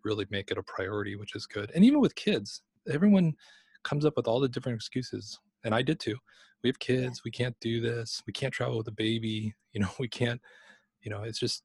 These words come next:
Speaker 1: you know, because of our job, we can't do it." And it looks like you just kept trying to figure out ways to make it happen, which is awesome.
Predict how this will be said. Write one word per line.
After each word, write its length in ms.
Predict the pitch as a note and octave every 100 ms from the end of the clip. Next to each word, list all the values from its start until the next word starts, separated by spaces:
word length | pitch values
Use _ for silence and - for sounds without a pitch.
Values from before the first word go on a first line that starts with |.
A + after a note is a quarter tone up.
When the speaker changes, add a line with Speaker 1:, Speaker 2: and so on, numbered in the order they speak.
| _
Speaker 1:
you 80 | A#2+
know, 120 | A2
because 240 | A2 B2+
of 80 | C3
our 100 | A#2
job, 360 | A2 A#2 A#2 A#2
we 80 | A2
can't 240 | A#2 G#2+
do 80 | A2+
it." 40 |
And 80 | A2
it 60 | A2+
looks 160 | -
like 100 | F#3+
you 80 | B2+
just 200 | A#2 -
kept 220 | - A#2
trying 260 | - - A2
to 60 | G#2
figure 420 | - A#2 A#2 A2
out 120 | A2
ways 320 | G#2 G2+ G#2
to 80 | -
make 160 | G#2 G2+
it 80 | F#2+
happen, 400 | G#2 G#2+ A#2+ G#2+
which 180 | G#2
is 120 | A2 G#2+
awesome. 460 | G#2 A2+ - A#2+